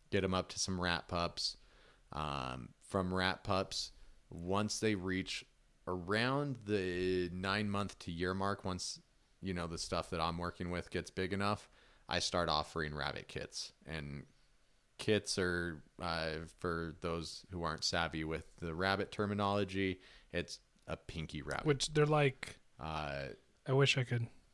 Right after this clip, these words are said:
Speaker 1: they're like the, the width of a, a big dude's thumb, maybe, maybe my thumb,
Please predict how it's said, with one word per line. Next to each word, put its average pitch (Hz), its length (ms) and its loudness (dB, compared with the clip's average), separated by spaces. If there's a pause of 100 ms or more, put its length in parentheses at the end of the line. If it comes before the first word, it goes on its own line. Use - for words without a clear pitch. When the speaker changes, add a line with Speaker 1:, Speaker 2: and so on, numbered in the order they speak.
(240)
Speaker 1:
they're 131 180 8
like 131 240 8
the, 120 520 8
the 120 160 8
width 131 300 6
of 123 240 8
a, 101 520 4
a 90 40 2
big 98 320 2
dude's 98 360 0
thumb, 95 360 0
maybe, 92 500 2
maybe 95 240 2
my 87 220 2
thumb, 85 460 0